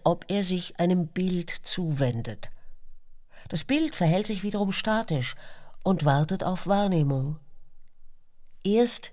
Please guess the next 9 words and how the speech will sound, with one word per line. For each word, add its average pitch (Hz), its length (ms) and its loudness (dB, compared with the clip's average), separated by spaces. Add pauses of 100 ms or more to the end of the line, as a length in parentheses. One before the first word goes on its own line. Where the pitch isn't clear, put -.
(100)
die 202 180 -2
Wahrnehmung 160 760 6 (360)
aktiviert 143 640 0
es. - 280 -8 (1040)
So 180 340 0
entsteht 175 480 0
eine 156 300 2
unmittelbare 185 680 2
Beziehung. 165 580 -2